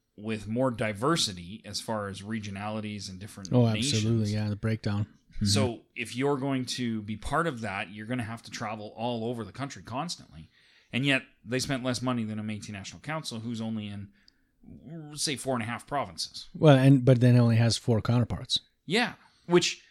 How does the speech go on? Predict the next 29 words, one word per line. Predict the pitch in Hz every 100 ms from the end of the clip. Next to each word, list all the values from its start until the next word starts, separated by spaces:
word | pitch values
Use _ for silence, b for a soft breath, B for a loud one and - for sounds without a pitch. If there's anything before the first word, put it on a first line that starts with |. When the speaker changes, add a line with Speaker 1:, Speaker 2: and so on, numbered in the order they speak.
| b b -
Speaker 1:
what | 117 170
are | 151
the | 127
counterparts | 175 247 180 127 104
doing | 95 107 101
then? | 95 95 113 -
So | - 165 160 - _
if | 147 160
you, | 220 - _ _ _ _ _ _
I | 139
think | 202 233
what | 185
my | 147 135
next | 151 170
step | 139 107
is, | 110 104
which | 110 117
I |
didn't | 110 147 160
do | 135
for | 117 117
the | 104
show, | - 139 107
which | 90 92 -
I |
just | 98 104 -
thought | 101
of | 87
now, | 98 113 -